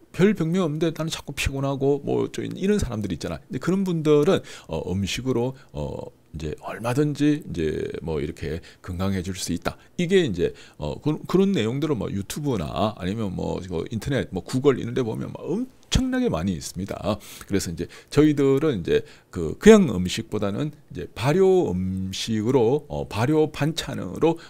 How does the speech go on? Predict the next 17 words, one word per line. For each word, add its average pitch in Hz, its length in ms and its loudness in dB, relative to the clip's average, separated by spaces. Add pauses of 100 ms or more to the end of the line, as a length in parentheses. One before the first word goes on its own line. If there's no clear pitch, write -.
(100)
어, 67 300 -4 (300)
이제 76 320 -4
아플 175 220 -4
뚱 165 180 -2
말 85 140 -2
뚱 98 160 -6
한 92 100 -8
사람들은 92 460 -8 (100)
얼마든지 127 880 -6
건강해질 78 540 -10
수 - 160 -12
있다. - 240 -8 (200)
이제 - 120 -6
이게 156 320 0
또 87 160 -6 (180)
저희들의 - 440 -4
주장이죠. 90 640 -4